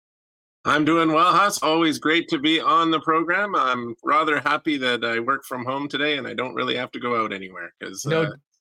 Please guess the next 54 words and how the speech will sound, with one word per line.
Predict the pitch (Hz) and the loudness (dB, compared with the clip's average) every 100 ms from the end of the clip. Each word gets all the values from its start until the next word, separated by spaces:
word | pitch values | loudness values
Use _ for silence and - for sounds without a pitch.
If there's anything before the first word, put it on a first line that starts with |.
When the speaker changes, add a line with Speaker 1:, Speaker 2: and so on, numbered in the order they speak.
| _ _ _ _ | _ _ _ _
Speaker 1:
not | 156 165 175 | 2 4 4
looking | 170 170 | 2 2
so | 156 156 | 2 0
fun | 143 131 | 2 2
out | 110 - | 0 -2
there. | - 110 | -8 -2
Speaker 2:
Have | 175 170 | 0 0
you, | 180 185 | 2 2
uh, | 180 160 | 2 2
have | 175 | -2
you | 156 | -4
been | 143 151 | -8 -8
spending | - 151 151 147 | -4 -4 -4 -4
time | 165 156 | -2 -2
shoveling? | 147 196 247 285 202 113 | 0 2 2 2 0 0
We | 123 | -2
just | 143 143 | -4 -2
had | 156 | 0
a | 151 | 0
nice | 156 | 0
shoveling | 143 196 214 247 196 | 0 0 2 2 0
conversation | - 143 123 - 147 139 | 0 0 0 -2 -2 0
with | 139 131 | -4 -2
Remus | 135 196 262 240 | -2 0 0 0
earlier. | 143 113 98 92 | 0 2 0 0
He's | 101 104 | -2 -2
so | 160 | -4
proud | 156 - 156 165 | -2 0 2 2
of | 147 | 0
his | 117 113 | -4 -4
new | 139 | -4
shovel. | 143 - 165 165 175 175 160 | -4 -2 0 2 2 2 0
Got | 123 127 | 0 -2
it | 110 - | -2 -2
done | 147 156 | -2 2
yesterday. | 165 156 165 165 | 0 0 0 0
It | 151 | 2
sounds | 185 233 | 2 2
like | 269 247 | 2 0
there's | 233 - | -2 0
quite | 214 220 | 0 2
a | |
bit | 202 214 | 2 2
of | 160 | 2
work | 190 247 | 2 0
to | - | -2
be | 185 170 | -4 -2
done | 147 143 | 0 0
out | 123 143 | 2 2
on | 139 | 2
the | 135 | 0
city | - 156 135 120 | 0 0 2 2
if, | 123 - | 0 0
uh, | 139 | 0